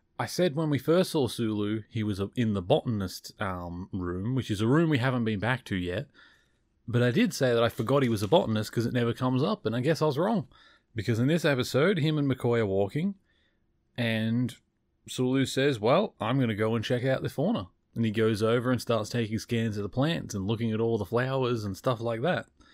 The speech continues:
Which, you know, so there you go.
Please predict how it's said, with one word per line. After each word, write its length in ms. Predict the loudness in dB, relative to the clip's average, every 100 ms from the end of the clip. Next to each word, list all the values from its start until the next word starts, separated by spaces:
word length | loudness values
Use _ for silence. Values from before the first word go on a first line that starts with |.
| _ _ _ _ _ _ _ _ _
Which, 280 | -2 -2 -2
you 100 | 0
know, 200 | 0 0 -4 _ _ _ _ _ -4
so 180 | 0
there 100 | 2
you 160 | 2 2
go. 200 | 2 0